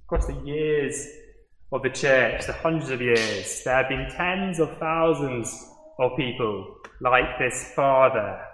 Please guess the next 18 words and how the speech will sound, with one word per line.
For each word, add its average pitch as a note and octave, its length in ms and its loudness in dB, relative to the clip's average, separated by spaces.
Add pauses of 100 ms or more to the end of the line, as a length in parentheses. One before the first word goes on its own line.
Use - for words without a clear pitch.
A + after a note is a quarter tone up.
(1300)
Desperate D#3 720 -4 (440)
men D3+ 440 0 (120)
and A2 320 -4
women C3+ 440 -6 (680)
who A#2+ 100 -2
have - 120 -6
come F3 380 2
to - 120 -8
the D#3 60 2
church C#3+ 680 4 (1160)
and A#2 100 -4
have A#2 160 -4
gone C#3 140 2
away D#3+ 380 2
damaged, B2 640 -4 (1040)
have C3+ 100 -8
gone D#3+ 140 6
away F#3 200 8